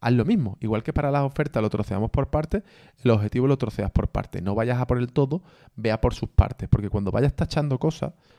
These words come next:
vas tachando, en el caso de comer, vas tachando, "He comprado mejor comida, ya he aprendido a cocinar esto, ya, eh, tengo, mm, mejores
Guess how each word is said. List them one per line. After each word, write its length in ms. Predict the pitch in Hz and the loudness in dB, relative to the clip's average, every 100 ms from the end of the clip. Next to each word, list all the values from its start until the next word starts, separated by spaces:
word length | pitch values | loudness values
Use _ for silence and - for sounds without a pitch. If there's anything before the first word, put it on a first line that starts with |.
| _ - | _ -8
vas 120 | 101 | -4
tachando, 540 | 110 - 110 117 113 - _ | -4 -2 -2 -2 -4 -8 _
en 80 | 117 | -8
el 40 | 113 | -8
caso 200 | 110 117 | -4 -4
de 80 | 113 | -2
comer, 220 | 113 104 | -2 -2
vas 120 | 104 | -4
tachando, 360 | 107 101 98 - | -4 -2 -4 -6
"He 120 | - | -8
comprado 300 | 98 92 98 | -8 -4 -2
mejor 180 | 98 98 | -2 0
comida, 460 | 120 139 127 131 - _ _ _ | 0 0 0 -6 -12 _ _ _
ya 300 | 110 101 98 | -6 -4 -4
he 140 | - 107 | -2 -2
aprendido 300 | 104 101 101 | 0 0 0
a 20 | |
cocinar 340 | 101 - 101 | 0 -2 0
esto, 480 | 135 139 135 135 - - | -2 -2 -4 -4 -8 -8
ya, 360 | 110 104 - - | -2 -2 -2 -4
eh, 340 | 110 101 98 | -4 -2 -4
tengo, 400 | 107 101 101 101 - | -4 -2 -2 -4 -8
mm, 400 | 107 101 104 104 | -10 -8 -6 -4
mejores 380 | 110 107 107 | 0 2 0